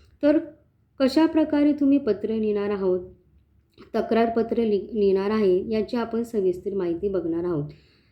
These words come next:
त्याआधी आपण आमच्या ज्ञानगंगा भारत या YouTube चॅनलवर नवीन असाल तर चॅनलला जरूर सबस्क्राईब करा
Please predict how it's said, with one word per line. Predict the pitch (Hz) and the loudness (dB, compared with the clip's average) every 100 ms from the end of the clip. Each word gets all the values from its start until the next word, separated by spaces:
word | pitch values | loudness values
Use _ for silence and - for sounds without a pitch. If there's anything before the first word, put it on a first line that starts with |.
| _ | _
त्याआधी | 320 311 294 320 | 2 4 4 4
आपण | 262 381 196 | 2 -2 -2
आमच्या | 185 180 180 | -2 -2 0
ज्ञानगंगा | 185 180 180 180 180 185 | 0 0 0 0 0 -2
भारत | 180 196 254 294 | -2 -2 -2 0
या | |
YouTube | 277 208 - - - | 2 0 -2 -8 -6
चॅनलवर | 180 175 180 170 165 | -2 0 2 0 0
नवीन | 170 180 226 262 | 0 0 0 0
असाल | 262 277 285 285 | -2 0 0 0
तर | |
चॅनलला | 277 190 175 175 175 175 | -2 -2 0 0 0 0
जरूर | 175 170 | -2 -2
सबस्क्राईब | 175 190 - - 262 | -4 -6 -10 -6 -6
करा | 269 277 | -4 -4